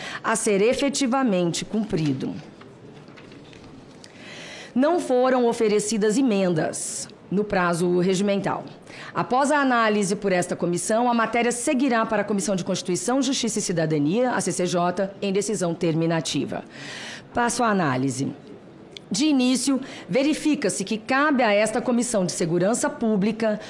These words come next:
nos termos do artigo cento e quatro F um, alíneas A, F e K do Regimento Interno do Senado Federal,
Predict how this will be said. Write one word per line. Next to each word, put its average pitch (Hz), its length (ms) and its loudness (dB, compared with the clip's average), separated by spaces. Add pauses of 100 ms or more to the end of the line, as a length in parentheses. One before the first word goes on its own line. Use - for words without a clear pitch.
(120)
nos 277 200 0
termos 220 480 2
do 190 100 2
artigo 190 500 0
cento 247 240 0
e - 20 0
quatro 262 600 0
F 214 520 2 (340)
um, 233 360 2 (240)
alíneas 233 520 2
A, 269 300 2
F 247 420 0
e 254 140 2
K 214 360 0
do 170 100 0
Regimento 220 480 2
Interno 233 560 2
do 170 80 -4
Senado 151 380 -2
Federal, 214 600 2